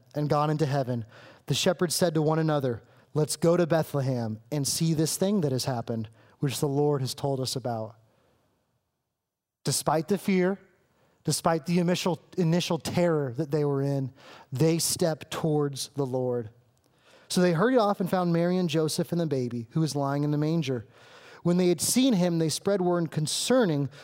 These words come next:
what had been told them about this child. And all who heard it were amazed at what the shepherd said to them. So they go and they face this fear and they go to see what the heck is happening.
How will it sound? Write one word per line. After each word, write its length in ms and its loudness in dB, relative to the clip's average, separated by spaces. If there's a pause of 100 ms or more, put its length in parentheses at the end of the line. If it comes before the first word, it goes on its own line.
(100)
what 120 4
had 140 2
been 160 0
told 360 0
them 140 0
about 300 -2
this 180 -4
child. 500 0 (380)
And 140 2
all 180 4
who 180 4
heard 260 2
it 100 -2
were 180 2
amazed 640 0
at 160 -4
what 180 -4
the 60 -2
shepherd 400 -2
said 200 0
to 60 0
them. 260 -4 (280)
So 180 4
they 200 4
go 480 4 (160)
and 140 2
they 100 2
face 380 2
this 220 0
fear 380 2 (180)
and 140 0
they 140 4
go 140 4
to 80 4
see 220 0
what 360 2
the 80 2
heck 300 -2
is 100 -2
happening. 580 -4